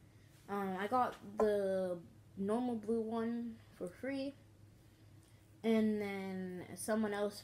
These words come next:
picked up the other composition books, the two black ones in the tealish color at Walmart. They were just fifty cents. I'm wearing this shirt and these pants that don't match. I'm well aware of that. These were just the comfiest pants I had.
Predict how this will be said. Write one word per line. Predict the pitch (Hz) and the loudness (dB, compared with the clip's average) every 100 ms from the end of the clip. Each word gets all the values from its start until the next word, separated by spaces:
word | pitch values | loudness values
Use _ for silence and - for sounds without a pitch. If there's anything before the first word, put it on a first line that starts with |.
| - | -4
picked | 233 - - | -4 -2 -6
up | 196 190 - - - - | -4 -4 -8 -20 -20 -10
the | - | 0
other | 220 302 | 2 2
composition | 302 285 277 262 269 269 | 2 -4 -4 -4 -4 -4
books, | 262 262 - - - - - | -2 -4 -6 -18 -20 -20 -6
the | 185 | -4
two | - 262 240 | -2 0 0
black | 220 220 247 269 | 0 -2 0 -2
ones | 254 247 - - - | -2 -4 -8 -16 -8
in | 208 196 | -4 -2
the | 185 165 - | 0 -2 -4
tealish | - 302 294 285 285 - | -2 0 2 0 -2 -8
color | - 285 285 311 - - - - - - | -2 0 0 -2 -8 -20 -20 -20 -20 -4
at | 226 196 | -2 4
Walmart. | 214 226 220 214 - | 4 6 2 -2 -4
They | 202 | -4
were | 190 | -2
just | 220 226 | -4 -2
fifty | 254 233 240 | -6 -6 -6
cents. | 220 208 - 233 | -4 -4 -6 -4
I'm | |
wearing | 233 294 311 | 0 0 0
this | 302 | -4
shirt | - 294 277 - - - 220 | -2 0 -2 -6 -20 -6 0
and | 240 | 0
these | 240 | 2
pants | 269 233 226 - - - - | 4 4 4 -2 -12 -14 -6
that | 214 202 | -2 0
don't | 214 | 4
match. | 233 214 - - - - - - - | 6 4 2 -6 -14 -16 -20 -20 -4
I'm | 202 196 190 | -2 0 6
well | 220 277 | 8 8
aware | 311 254 226 | 6 4 4
of | 214 196 | 2 2
that. | 185 208 - - - - - - - | 2 0 -4 -18 -20 -20 -20 -16 -4
These | 247 | -2
were | 262 | 0
just | 247 269 | 0 -2
the | - | -4
comfiest | - 294 294 311 - | -4 -4 0 -2 0
pants | 285 294 269 | -2 0 0
I | |
had. | 254 285 311 | 0 0 -2